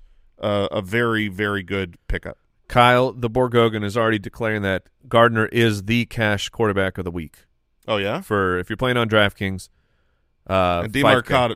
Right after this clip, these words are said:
Speaker 1: DeMarcado, I think, is forty-nine hundred.
Speaker 2: Yeah, he's probably a free square, too. All right. Minnesota, which,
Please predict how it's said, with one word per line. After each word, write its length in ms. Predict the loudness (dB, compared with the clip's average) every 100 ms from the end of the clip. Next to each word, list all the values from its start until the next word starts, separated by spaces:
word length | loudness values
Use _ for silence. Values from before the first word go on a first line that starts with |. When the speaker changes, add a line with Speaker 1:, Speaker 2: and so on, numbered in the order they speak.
| -6
Speaker 1:
DeMarcado, 880 | -4 -2 -2 -2 -2 0 0 -2 -8
I 80 | -12
think, 240 | -10 -8
is 160 | -8 -10
forty-nine 840 | -14 _ _ -6 -4 -2 -2 -4 -4
hundred. 240 | -6 -2
Speaker 2:
Yeah, 280 | 2 2 2
he's 160 | -2
probably 260 | -2 -2 -2
a 60 | -8
free 220 | -8 -10
square, 280 | -8 -10 -8
too. 300 | -6 -6 -6 _ _ _ _ _ 2
All 180 | 6
right. 240 | 8 6 4 _ _ _ _ _ _ _ _ _
Minnesota, 580 | -2 0 2 2 2 4
which, 340 | 2 2 -2